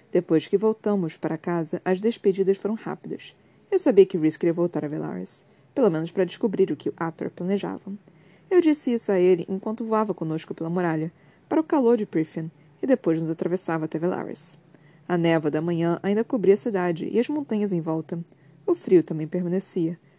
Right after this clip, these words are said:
mas não era nem de perto tão impiedoso quanto o frio do mundo mortal. Rhys me deixou no saguão,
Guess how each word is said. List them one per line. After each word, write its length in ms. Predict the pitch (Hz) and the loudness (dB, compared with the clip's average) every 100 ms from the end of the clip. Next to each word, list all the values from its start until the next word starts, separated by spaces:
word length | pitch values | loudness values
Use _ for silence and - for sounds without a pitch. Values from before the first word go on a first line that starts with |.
| _ | _
mas 160 | 240 254 | -8 -4
não 80 | |
era 220 | 285 233 180 | 0 2 2
nem 140 | 175 | 2
de 100 | 196 | 0
perto 360 | - 185 185 - | 2 -2 -2 -8
tão 140 | 175 | -6
impiedoso 600 | 170 208 190 175 175 160 | -4 0 0 2 0 0
quanto 200 | - 170 | -10 -10
o 40 | |
frio 280 | 208 196 190 | -8 -2 -2
do 80 | 160 | 0
mundo 240 | 156 156 | -6 -6
mortal. 380 | 160 170 - 202 - _ _ _ _ _ - | -8 -10 -12 -12 -14 _ _ _ _ _ 0
Rhys 280 | 165 160 - | 2 2 0
me 100 | 190 | 0
deixou 240 | 220 - | 0 0
no 80 | 247 | -8
saguão, 420 | - 277 214 165 | -4 -2 -2 -2